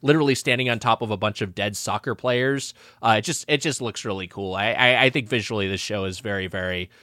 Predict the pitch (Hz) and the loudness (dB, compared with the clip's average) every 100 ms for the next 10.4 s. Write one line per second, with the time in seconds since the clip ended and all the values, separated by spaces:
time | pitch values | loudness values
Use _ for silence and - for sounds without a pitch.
0 | _ - 107 95 87 87 85 _ - - | _ -6 -4 0 0 -2 -8 _ -20 -20
1 | - - 139 135 - - 170 180 196 196 | -10 6 8 8 4 4 6 8 6 4
2 | 185 170 156 139 139 127 175 - 127 143 | 0 2 2 2 2 4 4 4 2 2
3 | 139 - 131 147 135 143 135 107 95 85 | 2 -2 -8 -6 4 6 6 2 -6 -8
4 | - _ 107 107 127 107 95 90 92 64 | -16 _ -10 -2 0 0 -2 -4 -8 -10
5 | - _ _ _ _ _ - 117 147 131 | -16 _ _ _ _ _ -4 2 2 2
6 | 127 127 - 123 156 180 190 - - 143 | 0 -2 0 6 10 10 8 2 0 2
7 | 143 131 123 110 104 - - _ _ _ | 2 2 4 4 2 0 -8 _ _ _
8 | - 110 101 98 98 - 123 123 110 151 | 0 4 6 6 2 -2 -4 -2 4 4
9 | 160 - 123 131 147 151 139 131 123 - | 4 0 2 2 2 0 -2 -2 -2 -4
10 | 107 90 87 | -4 -4 -6